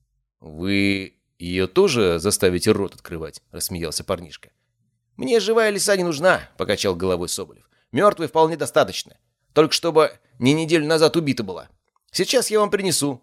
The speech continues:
сказал парнишка и стремглав побежал к своему дому. Я собрал все костюмы в кучу и поджёг. «Так вы думаете, лисы эту адскую болезнь разносят?» — спросил у меня тракторист. «Скорее всего», — кивнул я. «Вот сделаем анализ и точно узнаем».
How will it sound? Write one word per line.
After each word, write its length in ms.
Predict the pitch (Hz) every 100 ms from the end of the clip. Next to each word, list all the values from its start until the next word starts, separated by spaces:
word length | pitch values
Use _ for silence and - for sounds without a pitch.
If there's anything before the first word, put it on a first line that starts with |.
| _
сказал 340 | - 98 95
парнишка 460 | 101 98 160 156 147
и 180 | - 135
стремглав 420 | 123 117 147 170
побежал 460 | 131 117 135 131 _
к 60 | -
своему 260 | - 110 110
дому. 300 | 90 - _ _ _ _
Я 180 | 92 98
собрал 280 | 107 101 101
все 160 | -
костюмы 380 | 101 98 - 110
в 60 | -
кучу 280 | 123 123 120
и 40 |
поджёг. 420 | 101 87 71 - _ _ _ _ _ _ -
«Так 180 | 95 101
вы 160 | 123
думаете, 420 | 117 135 135 -
лисы 520 | 101 131 - 135 131 110
эту 240 | 110 117
адскую 320 | 131 - 123
болезнь 340 | 110 107 160 175
разносят?» — 540 | 175 165 123 - _ -
спросил 380 | - 95 - 90
у 40 |
меня 200 | 87 87
тракторист. 560 | 85 - 92 71 - _ _ _ _ -
«Скорее 380 | - 101 117 170
всего», — 560 | - 151 113 110 82 _ -
кивнул 320 | 85 85 80
я. 280 | 76 60 _ -
«Вот 220 | 175 160
сделаем 420 | 113 180 180 143
анализ 300 | 127 156 123
и 40 |
точно 300 | 104 131 -
узнаем». 480 | 98 82 104 98 80